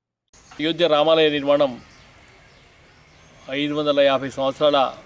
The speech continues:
ఒక చరిత్ర. మరి ప్రపంచ దేశాలలో ఉన్న కోట్లాది మంది హిందువులకు ఆరాధ్య శ్రీరామచంద్రుడు.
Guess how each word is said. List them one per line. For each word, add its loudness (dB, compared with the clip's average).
ఒక -12
చరిత్ర. -8
మరి -12
ప్రపంచ -6
దేశాలలో -4
ఉన్న 0
కోట్లాది -2
మంది -4
హిందువులకు -2
ఆరాధ్య 0
శ్రీరామచంద్రుడు. -2